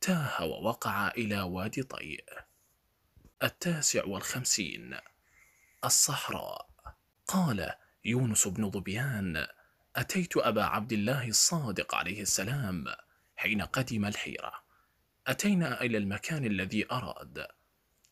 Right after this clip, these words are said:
فقال عليه السلام: 'يا يونس، أتدري أي مكان هذا؟' قلت: 'جعلت فداك، لا والله،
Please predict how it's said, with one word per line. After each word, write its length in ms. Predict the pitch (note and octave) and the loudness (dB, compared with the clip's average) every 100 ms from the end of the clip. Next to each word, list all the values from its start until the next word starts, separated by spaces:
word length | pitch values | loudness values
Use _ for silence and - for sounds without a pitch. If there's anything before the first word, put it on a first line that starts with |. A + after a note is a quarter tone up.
| - | -8
فقال 440 | - - C#3+ A#2+ | -6 -2 -2 0
عليه 340 | F2 E2+ F#2+ G2+ | 0 0 -2 0
السلام: 640 | - F2+ A#2 C3+ G2+ F2 A1 - _ _ _ - | 0 2 0 -2 -2 -2 -4 -8 _ _ _ 0
'يا 180 | A2+ F#2+ | 2 2
يونس، 680 | B2 C#3+ B2 G#2 - - - _ _ _ - | 0 0 -2 2 4 4 0 _ _ _ -4
أتدري 540 | - F3+ - C3+ A#2+ | -2 -2 -2 0 2
أي 160 | A#2 A2 | 2 2
مكان 600 | G2+ F#2+ - C3 G#2 F2 | 2 -2 -2 -2 -2 -4
هذا؟' 480 | A2+ A2 A2 A2+ - _ _ | -4 -2 -2 -4 -8 _ _
قلت: 500 | C3 B2 - A#2 G#2+ - _ _ _ C#3 | -2 -2 -2 -2 -2 -8 _ _ _ 0
'جعلت 460 | C3 D3+ E3 - | 2 2 0 -2
فداك، 920 | C3 B2 B2+ D3+ F#2 - - - - _ _ G#2+ | 2 2 2 -2 -4 -8 -6 -6 -6 _ _ 0
لا 200 | A#2 A#2+ | 0 0
والله، 560 | A#2 A2 G#2+ C3 - | 0 0 0 -2 -6